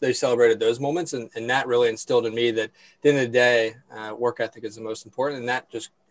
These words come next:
continued to, to move forward, when, whether it was with, uh, the film company or whether it was with Snappycast, uh, they celebrated not that we made money, but that we took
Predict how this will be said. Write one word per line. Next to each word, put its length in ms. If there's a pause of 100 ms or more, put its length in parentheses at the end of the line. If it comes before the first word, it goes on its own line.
(140)
continued 480
to, 260 (380)
to 120
move 200
forward, 480
when, 240
whether 240
it 100
was 260
with, 320 (380)
uh, 180
the 100
film 260
company 420
or 180
whether 260
it 60
was 280
with 140
Snappycast, 800 (420)
uh, 240
they 120
celebrated 640
not 220
that 100
we 80
made 240
money, 300
but 160
that 100
we 120
took 360